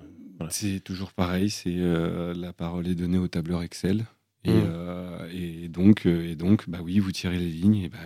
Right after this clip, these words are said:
Speaker 2: oui, si on faisait mille, deux mille, trois mille, en
Speaker 1: Eh
Speaker 2: fait,
Speaker 1: oui.
Speaker 2: euh, quand on passe six mille, c'est intéressant. Et là, vous avez des, des énormes plateformes avec des camions qui traversent la région toute la journée pour amener de la matière.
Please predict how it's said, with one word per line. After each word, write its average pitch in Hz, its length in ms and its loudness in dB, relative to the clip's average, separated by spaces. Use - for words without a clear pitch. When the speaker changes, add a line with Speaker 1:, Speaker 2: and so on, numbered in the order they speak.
Speaker 2:
oui, 87 120 -18
si - 160 -12
on 82 80 -8
faisait 87 260 0
mille, 90 300 2
deux 92 100 4
mille, 90 240 4
trois 90 220 -6
mille, 98 200 8
en 82 100 2
Speaker 1:
Eh 87 40 -2
Speaker 2:
fait, 135 220 4
Speaker 1:
oui. 220 40 8
Speaker 2:
euh, 120 220 8
quand 92 160 -2
on 87 60 -2
passe 104 180 4
six - 160 4
mille, 113 180 12
c'est 92 140 -4
intéressant. 87 640 -2
Et 92 160 -4
là, 92 200 4
vous 90 200 2
avez 98 260 8
des, 87 240 2
des 90 300 -6
énormes 98 320 6
plateformes 104 420 4
avec 92 180 -6
des 90 140 0
camions 98 340 8
qui 87 380 -6
traversent - 380 0
la 87 100 0
région 95 340 6
toute - 180 -6
la 101 100 4
journée 101 280 8
pour 92 160 -2
amener 87 220 4
de 80 60 -2
la 80 60 -4
matière. 113 360 2